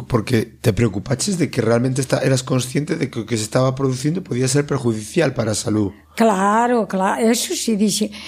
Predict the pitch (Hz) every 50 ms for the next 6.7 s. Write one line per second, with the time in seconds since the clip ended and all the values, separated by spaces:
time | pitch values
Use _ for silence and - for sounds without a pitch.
0 | - - - - - 220 220 226 226 220 220 226 214 214 202 208 220 208 208 208
1 | 208 208 202 196 196 196 190 190 190 190 190 180 180 185 185 180 185 190 190 190
2 | 185 190 220 240 240 285 349 349 359 359 349 339 349 359 349 339 - 302 - -
3 | 285 294 294 302 302 294 277 294 294 302 302 294 294 302 285 294 277 262 226 -
4 | 269 - 277 262 254 262 262 262 262 254 269 302 302 294 294 - - - - -
5 | - - - - - - - 220 220 226 262 285 285 285 - 277 269 254 269 233
6 | 226 262 254 247 247 262 277 277 262 262 269 277 277